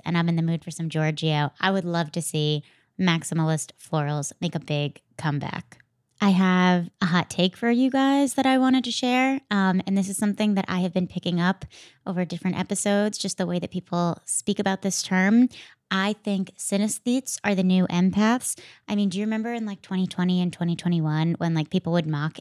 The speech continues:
anyone who called themselves an empath? And, like, it was just, like, this whole thing, like, "No, Susie, you're not an empath just because you, like, cry when you see something sad happen in a movie," whatever.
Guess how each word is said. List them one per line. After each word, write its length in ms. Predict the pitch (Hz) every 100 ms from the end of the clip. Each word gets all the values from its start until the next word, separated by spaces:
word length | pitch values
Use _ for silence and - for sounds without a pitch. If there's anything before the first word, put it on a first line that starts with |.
| -
anyone 500 | 175 170 175 175 170 - -
who 120 | - 196
called 280 | - 160
themselves 400 | 156 160 160 160
an 80 | 160
empath? 580 | 165 160 160 170 170 175 - -
And, 160 | 165
like, 240 | 156 151 -
it 100 | 160
was 140 | 160
just, 200 | 170 -
like, 120 | 165
this 140 | 165 -
whole 180 | 160
thing, 340 | 165 165 160 165
like, 360 | 156 156 - - - - -
"No, 180 | 208 220
Susie, 380 | 220 190 175 170
you're 120 | 185
not 180 | 196 202
an 80 | 190
empath 520 | 185 196 165 165 -
just 200 | - -
because 280 | - 180 165
you, 320 | 175 180 170
like, 440 | 170 160 160 - - _ -
cry 340 | - 151 175
when 120 | 180 170
you 60 |
see 160 | 165 180
something 360 | 185 175 180
sad 260 | 170 160 165
happen 260 | 165 - 165
in 100 | 175
a 40 |
movie," 320 | 226 208 170
whatever. 300 | 185 190 147